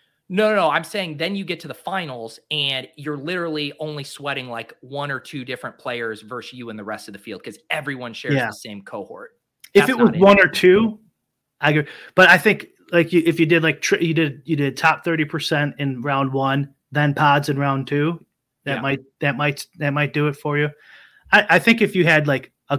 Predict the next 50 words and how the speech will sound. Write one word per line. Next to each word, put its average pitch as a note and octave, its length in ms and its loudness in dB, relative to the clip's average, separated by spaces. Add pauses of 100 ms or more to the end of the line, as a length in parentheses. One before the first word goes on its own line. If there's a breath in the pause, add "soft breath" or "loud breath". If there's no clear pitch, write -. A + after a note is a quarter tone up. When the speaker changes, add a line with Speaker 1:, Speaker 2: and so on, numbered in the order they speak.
Speaker 2:
one D3 320 2
or C#3 80 0
two G3+ 260 2
guys A#3 320 4
that F#3 140 0
were F#3 120 2
seventy F#3+ 360 0
percent G3+ 340 -2
owners G3+ 360 0
more, G3 340 -2
like, - 180 -4
who D#3+ 80 -6
cares? C#3 240 -2
That C3+ 120 -4
happens D3 220 -2
all C3 160 0
the B2 80 -8
time B2 120 -6
in A2+ 40 -8
D A2 120 -10
F G2+ 120 -14
S. G#2+ 260 -10
So, G#2 200 -12
like, G#2 320 -18 (180 soft breath)
Speaker 1:
Yeah. C3 240 -12
Speaker 2:
it's - 220 -8 (500)
still C#3+ 320 -2
be A#2+ 380 -4
good B2+ 160 -2
sweat, A#3+ 220 0
Speaker 1:
What, - 100 -8
Speaker 2:
I E3 40 -14
Speaker 1:
what G#3+ 140 2
Speaker 2:
think. D3+ 200 2
But A#3 100 -2
either C4 200 10
way, C3 260 2
it, F3 220 4 (100)
I G3+ 120 6
get G#3+ 120 6
what F#3 80 4
you're D3+ 80 4
saying. C3 380 2
Yeah. C3+ 200 2 (300 soft breath)
Something F3+ 580 0
a D3 80 0
little D3+ 320 4
more C#3+ 540 2
fair D#3 440 4
to, C#3 300 -2